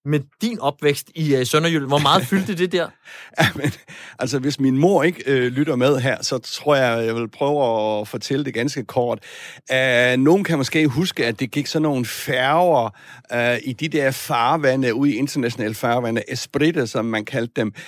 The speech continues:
Speaker 2: Der gik sådan nogle, øh, spritfærger fra Sønderborg, fra Kollund og fra Kruså. Og der kunne man så sætte sig på færgen der. Øh, den, jeg var nede i Kollund der, øh, hver lørdag,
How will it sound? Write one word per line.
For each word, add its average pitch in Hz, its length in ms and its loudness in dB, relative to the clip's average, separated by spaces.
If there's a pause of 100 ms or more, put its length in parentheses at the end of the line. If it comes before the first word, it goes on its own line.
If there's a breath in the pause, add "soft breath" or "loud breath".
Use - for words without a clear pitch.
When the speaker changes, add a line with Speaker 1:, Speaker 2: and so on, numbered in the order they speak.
(200 loud breath)
Speaker 2:
Der 110 100 0
gik 113 220 -6
sådan 147 240 0
nogle, 127 360 0
øh, 110 80 0
spritfærger 127 720 0
fra 113 160 -10
Sønderborg, 123 840 2
fra 110 420 0
Kollund 139 640 2
og 113 280 -2
fra 107 420 -2
Kruså. 127 600 0 (440 loud breath)
Og 147 120 2
der 175 80 2
kunne 190 180 0
man 170 100 2
så 160 120 -4
sætte 170 260 -4
sig 151 140 -2
på 156 120 -2
færgen 175 440 0
der. 160 220 2 (440 loud breath)
Øh, 120 160 2
den, 143 240 2
jeg 143 160 2
var 107 540 2
nede 127 220 -2
i 113 40 -4
Kollund 156 360 2
der, 139 180 0 (380)
øh, 107 60 -4
hver 131 200 2
lørdag, 143 420 2